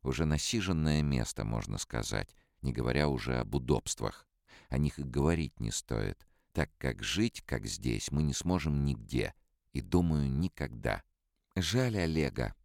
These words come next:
Он живёт словно в сказке, другой жизни не представляет себе, и не нужна она ему.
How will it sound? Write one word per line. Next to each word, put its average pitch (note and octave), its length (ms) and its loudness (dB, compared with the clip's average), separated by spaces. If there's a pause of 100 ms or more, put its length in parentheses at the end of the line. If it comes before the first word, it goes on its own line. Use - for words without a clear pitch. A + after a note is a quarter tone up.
(140)
Он F2 200 4
живёт E2 400 2
словно D2+ 480 2
в - 80 -12
сказке, - 720 -4 (220)
другой D#2+ 500 4
жизни B1+ 400 -2
не B1+ 160 0
представляет B1+ 800 -2
себе, A1+ 360 -4
и F2+ 60 2
не A2 140 0
нужна E2 520 0
она G#1+ 180 -4
ему. G#1+ 440 -4